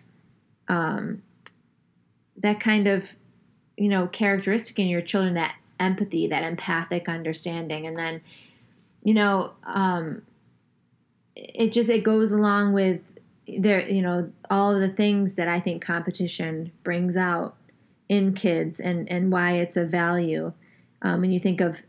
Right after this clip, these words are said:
of their self-esteem, you might think, "Well, you know, losing a competition isn't gonna help their self-esteem." But, you know, I don't necessarily agree with that. I think it brings out,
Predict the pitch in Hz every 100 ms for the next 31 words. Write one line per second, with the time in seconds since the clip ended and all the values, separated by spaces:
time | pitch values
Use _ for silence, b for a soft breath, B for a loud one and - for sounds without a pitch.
0 | - 170 180 185 185 185 180 185 190 311
1 | 330 185 175 165 190 175 170 165 160 -
2 | _ _ 185 175 180 180 196 214 202 170
3 | - 160 202 - 269 - 202 165 165 b
4 | b b b b - 214 196 202 190 180
5 | 180 185 208 - 180 180 180 170 175 175
6 | 233 262 202 165 - - b b b b
7 | _ - 220 214 220 214 220 220 208 214
8 | 202 202 196 190 185 - - 190 226 285
9 | 185 170 165 180 196 180 180 - 190 190
10 | 175 185 175 175 -